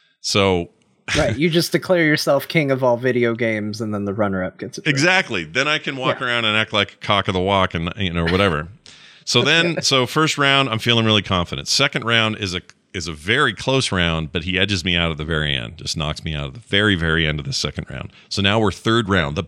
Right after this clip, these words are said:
Speaker 1: the optimal audience experience is happening. We had to go the full three rounds, you know? And that's how the game's set up, three rounds, no extra rounds. So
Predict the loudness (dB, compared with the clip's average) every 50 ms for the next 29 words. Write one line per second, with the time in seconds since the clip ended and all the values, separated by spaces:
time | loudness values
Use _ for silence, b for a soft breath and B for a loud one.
0 | -8 -10 -4 -2 0 0 2 2 0 0 0 0 0 2 2 2 2 2 0 -2
1 | -4 b b b b b b b b b _ -2 0 0 2 2 2 2 2 2
2 | 0 -2 -2 -4 0 2 2 4 4 2 2 0 -4 -4 -2 0 -2 -2 -2 -4
3 | -6 -6 -6 -8 -6 -4 -4 -2 0 0 -2 0 2 2 2 2 2 -2 -4 -8
4 | -6 -2 0 0 0 0 -2 -6 -2 0 0 2 2 2 2 0 0 0 -4 -6
5 | -10 -12 -12 -12 -12 _ _ -10 -8 -6 -6 -6 -8 -10 B B B B B B
6 | B B B B B B B B -6 -2 -2 -2 0 0 0 0 2 0 0 -2
7 | 0 -2 -2 -2 -2 -2 -2 -2 0 2 2 2 2 2 0 0 0 0 -2 -2
8 | -4 -4 -4 -4 -6 -8 -14 b b b b b b b -2 0 2 2 2 2
9 | 0 -4